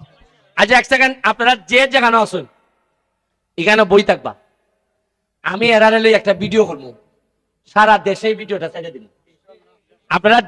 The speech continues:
যে যেখানে আছেন দাঁড়াই থাকবা, আমি সামনে গিয়া এরারে নিয়ে একটা ভিডিও করবো, আপনারা থাকবেন, তাইলে হয়তো এরার জন্য আরো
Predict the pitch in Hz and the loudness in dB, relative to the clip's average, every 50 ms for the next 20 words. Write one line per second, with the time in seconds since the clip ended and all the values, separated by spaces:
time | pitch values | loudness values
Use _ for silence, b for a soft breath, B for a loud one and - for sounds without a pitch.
0 | 156 202 240 269 277 - 277 247 240 240 247 240 226 - 247 277 285 277 - _ | 0 0 2 2 2 2 2 2 2 4 2 2 2 2 0 0 0 -2 -8 _
1 | _ _ _ _ _ _ _ _ _ _ _ 208 226 233 240 233 - 226 190 233 | _ _ _ _ _ _ _ _ _ _ _ 2 4 4 4 4 2 0 2 2
2 | 247 233 220 226 - - 220 226 214 208 214 220 226 247 269 277 - - _ _ | 2 2 0 -4 -4 -2 0 0 2 0 0 0 2 0 0 0 -2 -6 _ _
3 | _ _ _ _ _ _ _ 175 175 185 190 190 196 196 190 180 185 226 269 294 | _ _ _ _ _ _ _ -4 -2 0 0 -2 -2 -4 -6 -6 -2 0 0 0
4 | - - _ _ _ _ _ 185 208 175 214 208 196 180 180 175 208 254 285 294 | -2 -4 _ _ _ _ _ -10 -4 -2 -2 -2 -2 -4 -8 -8 -6 -6 -6 -8
5 | - _ _ _ _ _ _ 156 165 170 175 185 202 196 - 208 196 - 208 220 | -10 _ _ _ _ _ _ -4 -4 -2 0 0 0 0 0 -2 -2 -2 -2 -4
6 | 240 240 - _ _ _ _ - 185 202 220 226 220 208 208 208 202 190 185 202 | -4 -4 -8 _ _ _ _ -2 -2 2 4 4 4 4 4 2 2 2 2 2
7 | 190 - 208 196 190 180 180 190 | 0 -2 -4 -2 0 2 2 2